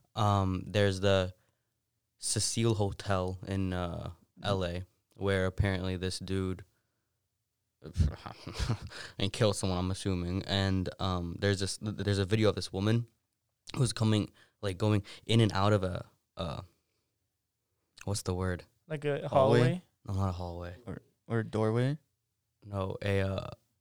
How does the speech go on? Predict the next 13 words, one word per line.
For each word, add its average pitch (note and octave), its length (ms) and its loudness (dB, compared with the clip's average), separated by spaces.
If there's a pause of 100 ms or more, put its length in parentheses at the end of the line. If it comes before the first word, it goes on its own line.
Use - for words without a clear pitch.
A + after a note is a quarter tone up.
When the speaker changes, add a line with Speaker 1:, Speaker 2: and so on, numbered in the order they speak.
(220)
Speaker 1:
uh, - 180 -2 (460)
elevator. A2 720 2 (220)
Speaker 2:
Oh. A#2 60 0 (220)
Speaker 3:
Oh. C#3 320 0 (200)
Speaker 1:
And A2+ 160 8
she's, A#2+ 160 8
like, A2+ 100 8
Speaker 3:
Ascensor. C#3+ 200 0
Speaker 1:
freaking B2+ 420 6
out. G#2 140 6
She's, G2 120 0
like, G2 140 2
looking, G2 460 4